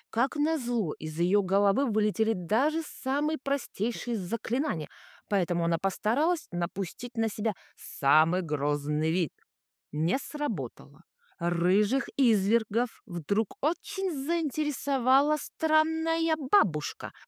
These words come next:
появившаяся в сладком замке. Пошептавшись между собой, девочки решили, что её отправили сюда ужасные родственники, которые её не любят. Они знали это от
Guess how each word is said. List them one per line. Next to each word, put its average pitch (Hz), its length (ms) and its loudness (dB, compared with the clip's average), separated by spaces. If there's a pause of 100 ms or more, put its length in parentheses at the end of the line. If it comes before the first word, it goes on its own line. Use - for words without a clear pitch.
появившаяся 214 880 0
в - 40 -12
сладком 143 540 -2
замке. 135 560 -6 (340)
Пошептавшись 196 960 -2
между 170 420 0
собой, 277 500 0
девочки 170 720 0
решили, 160 520 -2
что - 300 -6
её 202 400 2
отправили 311 720 0
сюда 302 300 0 (180)
ужасные 190 760 2
родственники, 143 760 -4
которые 226 480 0
её 180 180 2
не 185 160 4
любят. 131 340 -4 (500)
Они 175 280 2
знали 269 440 2
это 302 200 2
от 302 100 -2